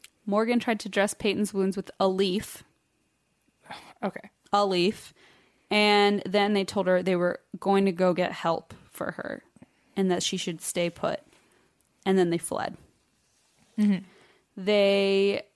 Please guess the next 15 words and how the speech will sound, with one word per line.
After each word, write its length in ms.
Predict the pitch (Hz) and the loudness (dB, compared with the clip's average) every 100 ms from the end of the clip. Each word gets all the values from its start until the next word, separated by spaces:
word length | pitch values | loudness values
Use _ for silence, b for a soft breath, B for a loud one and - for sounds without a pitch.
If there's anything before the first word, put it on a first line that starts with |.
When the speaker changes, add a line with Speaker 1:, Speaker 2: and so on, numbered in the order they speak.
| _ | _
Speaker 1:
went 240 | 190 214 277 | -6 -2 -2
to 100 | 269 | -4
the 120 | 226 | -2
nearby 360 | 220 220 214 208 | 0 0 2 2
Walmart 840 | 190 180 165 165 180 269 - - - _ - | 4 4 4 2 0 -2 -8 -14 -16 _ -2
and, 640 | 196 185 185 180 185 180 - | 2 4 6 4 2 -2 0
uh, 600 | 180 175 175 170 165 165 - _ _ | 0 2 0 0 0 -2 -6 _ _
washed 420 | - 180 185 - 220 | -4 2 2 2 -2
up 120 | 202 | 0
in 120 | 202 | 0
the 60 | 180 | 2
bathroom 540 | 170 160 - 180 165 170 | 2 0 -2 0 0 0
at 100 | 170 | -2
the 80 | 170 | 0
Walmart, 500 | 165 160 165 185 | 0 0 0 -2